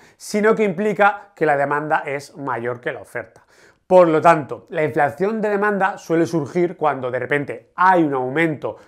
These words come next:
de demanda, normalmente bastante grande, y la oferta simplemente no le puede seguir el ritmo. Por ejemplo, imagínate que en un país hay un gran aumento de demanda que hace que los ciudadanos quieran comprar el doble de casas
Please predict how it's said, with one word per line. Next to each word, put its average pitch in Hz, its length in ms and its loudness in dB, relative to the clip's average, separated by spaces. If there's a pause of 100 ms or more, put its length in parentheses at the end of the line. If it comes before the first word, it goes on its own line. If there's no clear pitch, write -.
(120)
de 139 140 -2
demanda, 202 460 4
normalmente 143 680 -2
bastante 127 520 -4
grande, 185 460 0 (300)
y 220 140 -2
la 190 140 4
oferta 202 580 2
simplemente 175 840 -2
no 165 260 -2
le 165 120 2
puede 156 480 0 (160)
seguir 151 360 -2
el 151 100 6
ritmo. 113 440 -8 (180)
Por 165 100 2
ejemplo, 151 340 0
imagínate 156 520 -4
que 143 180 -4
en 147 80 -4
un 180 120 -2
país 170 400 -4
hay 147 220 -4
un 135 100 -8
gran 131 180 -2
aumento 127 540 -4
de 120 100 -4
demanda 156 420 -4 (260)
que 156 80 -4
hace 135 200 -2
que 123 100 -6
los 123 160 -6
ciudadanos 151 500 -2
quieran 127 200 -8
comprar 107 560 -10
el 127 180 -8
doble 135 420 -4
de 120 160 -8
casas 170 460 -4